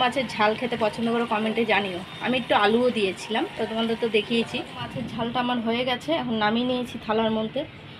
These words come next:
এখন আমি মাছটা রান্না করব, তাই তেল দিয়ে দেবো কড়াইতে। এই যে পমফ্রেট মাছটা সর্ষে দিয়েই করব, সর্ষে পোস্ত দিয়ে। তেল গরম হওয়ার পরে দিয়ে দিলাম কালো জিরেগুলো,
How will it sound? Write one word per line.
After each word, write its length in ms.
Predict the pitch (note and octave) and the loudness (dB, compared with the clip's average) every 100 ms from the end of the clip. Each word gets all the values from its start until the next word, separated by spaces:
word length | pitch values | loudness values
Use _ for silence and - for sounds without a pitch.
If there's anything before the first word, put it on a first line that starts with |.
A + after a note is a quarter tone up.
| - - | -8 -2
এখন 120 | A#3 A#3 | 2 2
আমি 100 | B3 A#3+ | 2 2
মাছটা 280 | G#3+ - A#3+ A#3 | 0 2 2 2
রান্না 240 | A3+ A#3 A#3 | 2 0 0
করব, 180 | A#3+ C4 F#4+ - - | -2 0 -4 -6 -6
তাই 120 | A3 A3 | -6 2
তেল 140 | A#3 A3+ A#3 | 4 6 4
দিয়ে 120 | A#3 | 4
দেবো 120 | A#3 A#3 | 2 2
কড়াইতে। 340 | G3+ G#3+ G#3+ F4 - - - - - G3 | 2 2 0 -2 -6 -18 -18 -18 -8 -6
এই 60 | G3+ | -4
যে 60 | A3 | -2
পমফ্রেট 360 | G3+ G3+ G#3 G#3+ | -2 -2 -6 -6
মাছটা 240 | G#3+ - C#4 - | -8 -6 -8 -2
সর্ষে 380 | A#3+ - - A#3 A#3 - | -2 -2 -2 -2 -4 -2
দিয়েই 240 | A3+ A#3 B3 | 4 4 2
করব, 200 | A3 G#3+ A#3+ C#4+ | -4 -2 -2 -2
সর্ষে 240 | G3 - G#3 | -2 -4 -4
পোস্ত 200 | G3+ G3 G3+ G3 | -4 -6 -10 -4
দিয়ে। 160 | A3+ D#4 - - - - | -4 -4 -12 -16 -14 -6
তেল 180 | B3 B3 | -4 0
গরম 220 | A3+ A3+ A#3+ | 2 2 2
হওয়ার 200 | B3 A#3+ A#3 | 2 2 4
পরে 160 | A#3 B3+ | 4 4
দিয়ে 140 | A3+ A3+ | 4 4
দিলাম 200 | A3 A3+ A3+ | 4 4 4
কালো 180 | G#3 A3 A3+ | 4 4 4
জিরেগুলো, 400 | A#3+ B3+ - | 4 2 4